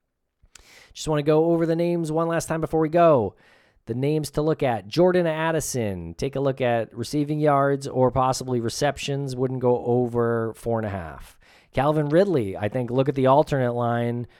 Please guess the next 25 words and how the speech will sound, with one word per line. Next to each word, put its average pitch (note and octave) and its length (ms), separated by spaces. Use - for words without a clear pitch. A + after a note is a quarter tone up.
the A2 80
alternate C3+ 360
receiving D#3+ 440
yards C3 320
line B2+ 240
at A#2 140
seventy-five C3 680
plus. C3+ 280
I G#2+ 60
think A2+ 180
that's A2+ 180
good. A2+ 380
If - 80
you - 60
wanna G2 100
throw G#2+ 220
in G#2 80
a G2 40
touchdown, A#2+ 600
maybe G#2+ 160
lower A2 260
your G#2+ 140
wager C3 380
amount, A#2+ 420
but, G2 300